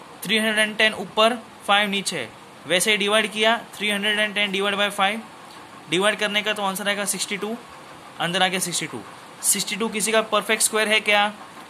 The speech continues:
नहीं। सिक्सटी फ़ोर है। सिक्सटी फ़ोर किसका है? एट का। एट एट जा सिक्सटी फ़ोर, सिक्सटी टू नहीं है, इसलिए वो वैसे का वैसे ही करके root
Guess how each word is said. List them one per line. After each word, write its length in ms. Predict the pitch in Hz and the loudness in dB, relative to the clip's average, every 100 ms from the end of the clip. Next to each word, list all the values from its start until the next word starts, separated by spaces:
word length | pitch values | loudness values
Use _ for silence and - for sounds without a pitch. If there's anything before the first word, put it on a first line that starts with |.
| - | -6
नहीं। 320 | 165 196 180 120 - - | -2 2 0 -2 -8 -4
सिक्सटी 380 | - 220 - 240 | -2 0 2 0
फ़ोर 280 | 233 220 | 6 6
है। 180 | 208 175 | 6 2
सिक्सटी 300 | 113 202 - | 2 -4 -4
फ़ोर 180 | 247 233 | -2 -2
किसका 320 | 220 220 240 | 0 0 4
है? 240 | 233 233 247 - - | 6 6 4 -4 -6
एट 220 | - 220 226 | 2 2 4
का। 200 | 175 127 - - | 0 0 -4 -2
एट 220 | 190 214 | 2 4
एट 120 | 214 208 | 4 2
जा 80 | |
सिक्सटी 280 | 226 220 - | 0 0 -4
फ़ोर, 260 | 214 170 120 - - - | -4 -4 -4 -10 -18 -10
सिक्सटी 300 | - 214 247 | -6 -2 0
टू 140 | 247 247 | 0 0
नहीं 240 | 233 226 | 2 2
है, 200 | 202 131 - - - | 2 0 -2 -16 -6
इसलिए 220 | 175 208 | -2 0
वो 60 | 220 | 2
वैसे 300 | 202 190 214 | 2 2 2
का 160 | 226 226 | 4 4
वैसे 260 | 190 185 | 2 0
ही 60 | 202 | -2
करके 320 | 196 185 220 277 - - - - - - | -4 0 0 0 -12 -18 -20 -20 -20 -14
root 220 | 147 190 | -4 -4